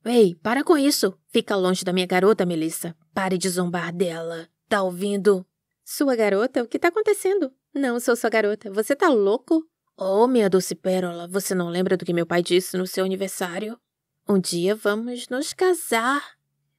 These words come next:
"O quê? Só tenho quatorze anos. Cai fora." "Não há como você se casar com ele, Pérola. Eu não vou deixar isso acontecer."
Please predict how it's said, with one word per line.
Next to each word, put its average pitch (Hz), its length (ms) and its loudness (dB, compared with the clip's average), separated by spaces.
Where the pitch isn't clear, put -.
"O 480 140 6
quê? 440 320 4
Só - 180 -2
tenho 349 220 0
quatorze 339 420 4
anos. 277 540 0
Cai 370 240 4
fora." 247 560 2
"Não 392 260 6
há 370 140 4
como 277 240 0
você 247 300 0
se - 100 -6
casar 285 340 0
com 320 160 0
ele, 277 220 0
Pérola. 214 680 -2
Eu 311 180 4
não 285 220 -2
vou 247 200 0
deixar 247 480 -2
isso 240 340 -4
acontecer." 254 840 -2